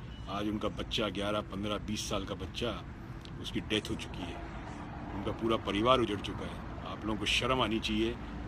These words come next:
जो social media पे सियासत कर रहे हैं, और हिंदुस्तान की media को भी शर्म आनी चाहिए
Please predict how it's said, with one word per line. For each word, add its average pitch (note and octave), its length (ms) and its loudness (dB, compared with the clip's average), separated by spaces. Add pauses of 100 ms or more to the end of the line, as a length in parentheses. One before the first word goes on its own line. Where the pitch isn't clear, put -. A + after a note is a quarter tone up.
जो A2 180 4 (180)
social B2+ 280 4
media A#2 360 4
पे G#2+ 200 4 (380)
सियासत A#2 480 4
कर G#2 140 -2
रहे G#2 100 -2
हैं, A2 60 2
और G#2 140 0
हिंदुस्तान A2+ 460 2
की A2 120 2
media B2 380 6
को B2 120 0
भी A#2 120 2
शर्म A2+ 300 4
आनी G2+ 180 0
चाहिए A#2 380 2